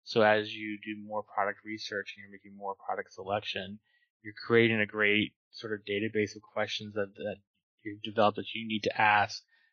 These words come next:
to help you get that information that you need. And, um, you know, that's something that you can always build to and change as new things come out and your understanding of things change. You can always update that list, but it's just a good way of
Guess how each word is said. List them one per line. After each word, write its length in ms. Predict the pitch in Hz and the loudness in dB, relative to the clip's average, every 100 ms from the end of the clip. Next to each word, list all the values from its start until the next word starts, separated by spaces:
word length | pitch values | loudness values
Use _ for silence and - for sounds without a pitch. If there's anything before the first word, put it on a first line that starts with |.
| _ | _
to 60 | 107 | -2
help 220 | - 107 | 0 0
you 80 | 107 | 0
get 200 | 104 95 | 0 0
that 140 | 98 | -2
information 640 | 101 - 104 101 101 - 98 | -6 -8 -14 -10 -10 -10 -12
that 140 | 98 98 | -14 -14
you 80 | 98 | _
need. 320 | 98 95 101 _ _ _ _ _ | -20 -20 _ _ _ _ _ _
And, 380 | 113 107 101 101 98 - | 0 2 0 -4 -14 -14
um, 280 | 101 101 95 _ 117 _ _ _ _ _ | -10 -10 -10 _ _ _ _ _ _ _
you 140 | 117 110 | -12 -6
know, 100 | 98 | -6
that's 160 | 107 | -6
something 160 | 117 110 | -6 -8
that 80 | 104 | -6
you 100 | 110 | -4
can 100 | 117 | 0
always 300 | 107 110 104 | 2 2 0
build 300 | - 104 104 - | -2 -2 -2 0
to 240 | 107 101 | 0 0
and 120 | 95 | -2
change 560 | 98 - 110 107 107 107 | -2 2 4 2 0 0
as 300 | 104 101 - _ | 0 0 -4 _
new 180 | 107 101 | -18 -16
things 200 | 104 104 | -16 -14
come 280 | - - 101 | -12 -10 0
out 320 | 104 101 101 | 4 4 4
and 140 | 101 101 | -2 -8
your 240 | 107 98 | -10 -8
understanding 520 | 104 101 - 107 110 | -8 -8 -10 -10 -6
of 100 | 107 | -4
things 240 | - 101 101 | -4 -4 -4
change. 520 | - - 104 101 101 | -4 0 0 -2 -6
You 120 | 101 | -6
can 80 | 104 | -2
always 200 | 98 101 | -2 -2
update 420 | 101 107 - 104 - | -2 -2 2 0 2
that 180 | 92 | -2
list, 420 | 107 101 98 - _ _ _ _ _ - | -2 -6 -6 -10 _ _ _ _ _ 0
but 80 | |
it's 100 | 110 | 0
just 140 | 110 110 | 0 -2
a 60 | |
good 200 | 113 120 | -2 0
way 480 | 117 110 104 104 110 | 2 4 4 2 -2
of 60 | 101 | -6